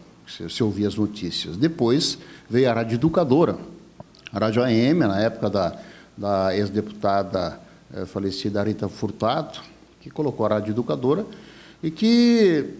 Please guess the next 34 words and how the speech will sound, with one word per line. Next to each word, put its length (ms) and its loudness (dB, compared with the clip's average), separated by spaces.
na 160 4
época, 240 2
a 40 6
gente 180 2
gostava 360 4
de 60 -4
esporte, 560 0
a 40 0
gente 220 -8
mexia 340 0
com 120 -4
esporte, 560 -2
e 60 -4
eu 100 -2
tinha 160 0
um 40 -2
programa 280 0
de 60 -4
esportes 580 0
da, 260 0
da 160 -2
Rádio 240 -2
Educadora, 480 0
isso 260 -2
em 60 0
mil 220 2
oitocentos, 360 -4
mil 180 4
novecentos 720 0
e 40 0
oitenta 640 0
e 60 0
qualquer 320 -2
coisa, 380 0